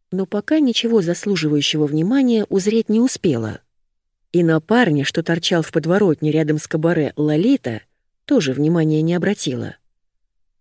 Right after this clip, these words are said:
Зато на него обратил внимание мой спутник. Открыл окно с моей стороны, перегнувшись к нему, свистнул, после чего, проехав чуть вперёд, остановился.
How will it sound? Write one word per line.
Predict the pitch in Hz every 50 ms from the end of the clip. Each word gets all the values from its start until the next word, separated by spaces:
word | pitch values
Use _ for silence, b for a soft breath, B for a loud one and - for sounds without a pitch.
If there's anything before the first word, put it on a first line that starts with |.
| _ _ _ _ _ -
Зато | 151 151 160 151 151 - 233 285
на | 311 294 254
него | 214 185 156 160 160
обратил | 151 156 156 147 - - 160 156
внимание | 147 156 151 151 160 180 202 202 202 202 190
мой | 190 190 196
спутник. | - - - 277 240 180 - 127 110 - - - _ _ _ _ _ _ _ _ _ _ _ _ _ _ _ _ -
Открыл | 185 196 - - - 302 311 294 -
окно | - 240 - - 240 226 180
с | 151 -
моей | - 180 180 180 175 147
стороны, | 143 - - 156 143 147 156 190 247 285 294 _ _ _ _ _ _ -
перегнувшись | 170 165 170 160 180 226 277 262 - - 220 -
к | - -
нему, | 214 214 214 196 160 135
свистнул, | - - 175 208 254 262 - - 147 120 120 123 135 _ _ _ _ _ _ _
после | - 165 156 - 151 139
чего, | - - 135 143 190 240 269 b b b b b b b -
проехав | - 185 208 240 294 294 - 226 -
чуть | - - 190 -
вперёд, | - - 190 196 247 269 - - -
остановился. | - - - 240 240 254 254 220 185 135 110 - - - 120 127